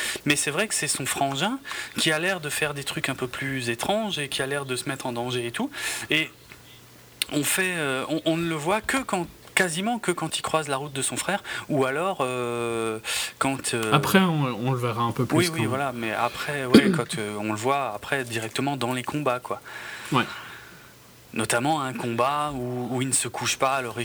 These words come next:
Speaker 1: qu'il aurait dû se coucher, ce qui énerve le personnage de William Dafoe, euh... mais, pff, y a, enfin, j'ai, honnêtement, hein, j'ai rarement vu un développement de personnage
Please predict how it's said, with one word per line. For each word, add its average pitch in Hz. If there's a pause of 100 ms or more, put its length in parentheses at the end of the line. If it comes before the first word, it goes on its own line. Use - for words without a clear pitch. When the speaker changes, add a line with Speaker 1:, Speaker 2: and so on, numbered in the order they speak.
Speaker 1:
qu'il 117
aurait 104
dû 104
se -
coucher, 151
ce -
qui -
énerve 113
le 101
personnage 117
de 117
William 104
Dafoe, 139
euh... 98 (840)
mais, 127
pff, - (460)
y 143
a, - (120)
enfin, 160
j'ai, 151 (220)
honnêtement, 170
hein, 143
j'ai 127
rarement 143
vu 151
un 151
développement 151
de 156
personnage 147